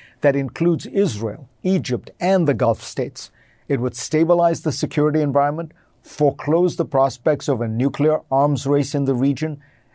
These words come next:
and provide access to energy for the industrialized world. But that path would have to include making up with Mohammed bin Salman. I don't make this argument lightly. Jamal Khashoggi was my friend.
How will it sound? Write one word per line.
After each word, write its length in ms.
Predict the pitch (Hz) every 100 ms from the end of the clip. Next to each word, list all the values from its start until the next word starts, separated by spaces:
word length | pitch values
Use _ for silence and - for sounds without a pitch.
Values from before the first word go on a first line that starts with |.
| -
and 140 | 123
provide 400 | 120 123 127 123 -
access 560 | 127 143 - 156 -
to 120 | - 151
energy 480 | 135 131 123 131
for 220 | 123 - 120
the 120 | 127
industrialized 760 | 123 117 113 - 123 113 117 117
world. 380 | 107 107 120 - _ _ _ _ _ _ _ _ _ _ _
But 180 | 120 92
that 280 | 143 156 -
path 320 | 147 143 -
would 140 | 131
have 340 | 92 - 131 -
to 140 | 147
include 500 | 143 - 139 117 98 - _ _ _
making 420 | 117 123 120 135
up 180 | 127 - -
with 200 | 117 98
Mohammed 480 | 113 104 117 117 95
bin 140 | 113
Salman. 480 | 113 120 107 98 98 - _ _ _ _ _ _ _ _ _ _ _ _ _
I 100 | -
don't 300 | 135 165 180
make 220 | 143 160 -
this 180 | 143
argument 400 | 135 131 123 127
lightly. 500 | 127 123 127 123 - - _ 139 135 135 - -
Jamal 320 | 123 120 127 143
Khashoggi 520 | 143 135 139 131 143
was 340 | 123 127 -
my 120 | 120
friend. 420 | 123 - 135 98